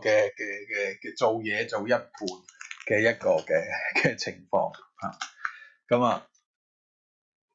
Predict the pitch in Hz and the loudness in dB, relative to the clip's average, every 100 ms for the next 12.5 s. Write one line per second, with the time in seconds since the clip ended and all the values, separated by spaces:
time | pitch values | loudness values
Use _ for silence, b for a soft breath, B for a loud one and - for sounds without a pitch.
0 | _ _ _ _ _ _ 151 165 220 226 | _ _ _ _ _ _ 2 4 4 2
1 | 220 165 139 123 139 135 - 117 110 127 | -2 2 2 4 2 0 -4 2 2 4
2 | 160 170 160 113 107 110 101 104 - 104 | 4 4 6 2 4 2 4 4 4 2
3 | - _ _ B B B - 160 160 123 | 2 _ _ B B B 0 2 6 4
4 | 110 123 110 104 139 _ _ - 165 156 | 4 2 4 4 0 _ _ 4 6 6
5 | - 156 - 131 98 - _ - 110 - | 4 2 0 -12 -14 -14 _ -10 -6 -6
6 | 95 101 101 117 120 B B B B 156 | 0 4 6 6 2 B B B B 6
7 | 175 240 190 156 208 170 120 123 165 139 | 6 6 4 4 4 4 6 6 6 0
8 | 120 123 131 - 113 160 156 123 123 123 | 0 0 0 0 2 2 2 2 0 4
9 | 123 135 - 120 117 147 113 - 160 170 | 4 4 2 -2 -2 -6 -6 4 6 6
10 | 170 113 - 123 190 B B B B 180 | 4 2 2 0 -2 B B B B 2
11 | 180 214 185 143 160 208 208 214 208 117 | 4 4 4 4 2 2 4 2 2 -4
12 | 98 113 104 90 95 | -4 -2 -4 -4 -4